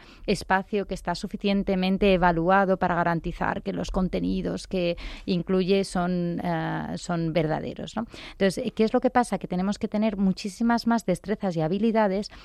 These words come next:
para descubrir qué es cierto y qué no es cierto. Tenemos que tener esa capacidad de pensamiento crítico para poner en solfa cualquier cosa que nos digan. Lo primero es dudar y lo siguiente contrastar, ¿no?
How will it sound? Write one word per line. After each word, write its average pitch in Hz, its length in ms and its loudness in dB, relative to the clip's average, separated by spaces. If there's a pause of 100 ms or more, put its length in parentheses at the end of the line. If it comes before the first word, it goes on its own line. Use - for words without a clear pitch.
(120)
para 214 240 4
descubrir 208 720 0 (640)
qué 202 260 8
es 190 140 2
cierto 202 420 4
y 190 80 2
qué 165 220 0
no 151 160 -2
es 151 140 -8
cierto. 220 380 -2 (280)
Tenemos 190 320 2
que 208 100 0
tener 202 240 0
esa 208 160 -2
capacidad 196 400 0
de 196 60 -2
pensamiento 190 520 -4
crítico 208 380 -2
para 185 200 -2
poner 190 680 2
en 165 180 2
solfa 233 440 0
cualquier 226 440 4
cosa 247 260 0
que 208 100 -2
nos 196 160 0
digan. 202 340 -2 (260)
Lo - 80 -6
primero 226 320 4
es 269 80 6
dudar 226 360 6
y 156 80 0
lo 156 100 -6
siguiente 175 340 -2
contrastar, 156 720 -4
¿no? - 200 -8